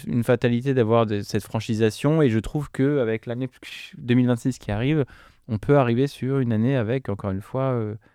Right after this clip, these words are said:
une proposition avec des films originaux, euh, intéressants, et cetera, et cetera. Donc, euh, je sais pas ce que je pourrais penser par rapport à ça. Je sais juste que c'est une,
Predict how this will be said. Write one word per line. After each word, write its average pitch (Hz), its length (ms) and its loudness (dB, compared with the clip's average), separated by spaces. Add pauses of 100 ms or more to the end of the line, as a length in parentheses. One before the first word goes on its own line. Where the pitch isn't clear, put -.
(180)
une 127 140 -14
proposition 127 500 -4
avec 127 120 2
des 110 80 0
films 123 200 -2
originaux, 123 800 4
euh, 104 640 0
intéressants, 110 720 -2
et 127 80 -4
cetera, - 260 -8
et 104 40 -8
cetera. 110 260 -6
Donc, 101 180 -8
euh, 92 60 -6 (400)
je - 80 -18
sais 117 80 -4
pas 156 100 4
ce - 80 -12
que - 80 0
je - 80 0
pourrais 120 300 2
penser 120 320 0
par 110 140 0
rapport 110 200 2
à 110 60 2
ça. 110 120 -4
Je - 100 -8
sais 113 60 -4
juste 127 160 -2
que 117 120 2
c'est 113 180 0
une, 107 160 2